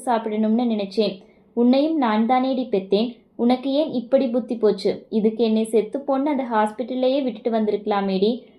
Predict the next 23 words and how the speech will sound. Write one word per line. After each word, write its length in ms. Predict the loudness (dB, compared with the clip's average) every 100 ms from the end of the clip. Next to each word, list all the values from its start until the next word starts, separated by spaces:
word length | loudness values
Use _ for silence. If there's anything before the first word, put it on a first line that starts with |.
| _
நானும் 480 | 2 4 4 2 0
சந்தோஷமா 500 | 2 2 0 -2 -4
செத்து 340 | 0 -2 -2
போயிருப்பேன். 580 | 2 4 4 2 0 0 -4
இப்படி 400 | -4 0 2 2
ஒரு 140 | 2
கேவலமான 640 | 2 2 2 0 0 0
வாழ்க்கையை 440 | 2 2 2 0 0
வாழ்ந்துட்டு 400 | 0 0 -2 -2
வந்து 220 | 0 0
நிற்கிறா." 380 | 0 -2 0 0 -2 -14 _ _ _ 2
தாளமாட்டாமல் 800 | 6 6 4 2 2 0 2
வெடித்தவர் 540 | 2 0 2 2 2 2
அவள் 300 | 2 2 2
தோளிலேயே 540 | 4 4 4 2 2
சரமாரியாக 760 | 0 -2 0 2 2 2 0 0 -2
அடித்தார். 500 | -2 2 2 2 -2 _ _ _ _ _ _ _
ஒரு 240 | 4 4 6
கட்டத்தில் 520 | 2 0 -2 -2 4
ஓய்ந்து 380 | 6 6 4 0
போல 420 | 0 2 2 2
அழ 220 | 2 4 6 4
ஆரம்பித்தவர், 580 | 4 0 0 2 2